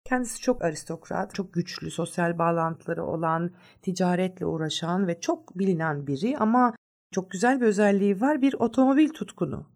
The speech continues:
o dönemde. Dolayısıyla Emil Jelinek William Maybach'la bir araya geliyor. Maybach'ın altını çizeceğim ama sonra konuşacağız onu. Çünkü eminim şu anda Mercedes ve Maybach dediğimde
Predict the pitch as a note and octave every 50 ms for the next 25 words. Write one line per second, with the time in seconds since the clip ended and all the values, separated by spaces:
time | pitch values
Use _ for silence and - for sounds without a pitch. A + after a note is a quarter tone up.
0 | _ _ - A3 A#3 G#3 G#3 G3 F#3 E3+ D#3+ D3 D3+ D3+ - - - _ _ _
1 | _ _ _ _ - C#4 D#4 F4+ F4 D#4+ D4+ - C#4+ C4 A#3 G3+ F#3 F#3+ G3+ A#3+
2 | C4+ C#4+ - _ _ _ _ _ _ - G3+ A3 A3 G#3+ G3+ F#3+ F#3+ F3 E3+ D#3+
3 | F3+ G#3 A#3 B3 B3 A#3 B3 C4 C4 - _ _ _ - F3 F3+ C4 D4+ D4+ C#4
4 | C4 B3+ B3 B3 B3+ A#3+ - _ _ _ - G#3 G#3+ A3+ A#3 B3 C4 C4+ C4+ A#3
5 | F3+ F3+ F#3+ E3+ - - - - - D3+ C#3 C3+ B2+ D#3 - - - _ _ _
6 | D#3+ E3 F3+ F#3 E3 E3 E3 D#3+ D#3 - - D#3 D#3 D3+ D3+ D3 C#3+ E3 F3+ -
7 | - G3 G#3 G3+ G3 G3 E3 F3 E3+ - - C3+ E3 D#3+ D3 D3 D3 - D#3+ C#3+
8 | D3 - E3 D#3+ D#3+ D3+ F3+ G#3+ A#3 A3 F#3 D3+ - - - F#3 E3 D#3 F3+ F3+
9 | - - D3 D#3+ D#3 - F3 - F3 E3+ D#3+ D#3+ D3+ F#3 G3+ - - F3 F3 F3
10 | - - F#3 F3+ F#3+ G3 F3+ E3 F3 E3+ - - F#3+ F#3 F3+ F3+ F3+ F3+ F3+ F3+
11 | E3+ F3 F#3 F#3 - - F3+ - F3 E3+ F3+ F#3 F3+ F3+ F3+ E3+ E3 D#3+ - -
12 | D#3+ D#3 D#3+ D#3+ D#3+ E3+ F#3 A3 A3+ A3+